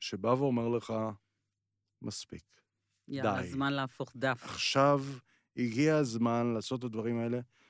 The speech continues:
Speaker 1: ואני חושב שזה המסר העיקרי שעובר בספר, הוא מאוד מאוד אותנטי.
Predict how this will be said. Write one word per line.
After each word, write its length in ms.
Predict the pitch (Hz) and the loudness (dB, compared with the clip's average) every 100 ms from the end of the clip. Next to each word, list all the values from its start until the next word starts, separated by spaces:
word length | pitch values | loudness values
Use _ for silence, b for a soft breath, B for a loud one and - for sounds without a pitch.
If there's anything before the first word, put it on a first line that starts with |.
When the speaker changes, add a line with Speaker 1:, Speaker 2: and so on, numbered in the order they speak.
| b b b _ | b b b _
Speaker 1:
ואני 420 | 107 95 104 107 | -4 0 2 2
חושב 280 | 98 107 127 | 0 -4 -4
שזה 480 | 123 143 113 131 139 | -2 -2 0 2 2
המסר 520 | 127 127 - 147 131 | 4 2 2 -2 0
העיקרי 840 | 117 110 120 113 - 107 101 127 | 0 -2 -8 -12 -8 -6 0 0
שעובר 360 | 127 123 104 117 | 2 0 2 2
בספר, 800 | 110 104 - 127 - 139 135 127 - b b b _ _ _ | 2 -2 0 -2 2 2 2 -2 -8 b b b _ _ _
הוא 100 | - | 0
מאוד 260 | 123 117 131 | 4 6 6
מאוד 180 | 135 127 | 4 4
אותנטי. 600 | 117 - 135 143 - 85 | 0 2 4 4 0 -12